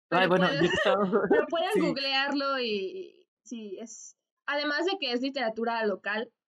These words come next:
Speaker 2: este, es, y, y escrita por una gran mujer como lo es Olivia Teroba, que de hecho ya también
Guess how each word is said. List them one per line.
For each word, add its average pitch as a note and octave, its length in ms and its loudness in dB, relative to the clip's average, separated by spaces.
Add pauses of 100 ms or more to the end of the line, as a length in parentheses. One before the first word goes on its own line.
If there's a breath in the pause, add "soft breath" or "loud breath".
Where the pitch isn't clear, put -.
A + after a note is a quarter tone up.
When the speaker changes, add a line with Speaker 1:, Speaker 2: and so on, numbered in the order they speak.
Speaker 2:
este, E3+ 840 -16
es, - 380 -20 (400)
y, G#3 220 -10
y F3+ 500 -14
escrita A3 400 -6
por G3+ 140 -10
una G3+ 300 -6 (280)
gran G3 240 -4
mujer G3 300 -8
como G3+ 160 -8
lo F#3 80 -2
es G3+ 140 -4
Olivia G3 300 -8
Teroba, C4+ 320 -6
que B3 100 -6
de A3 100 -4
hecho G#3 160 -8
ya - 260 -10 (140)
también F#3+ 340 -14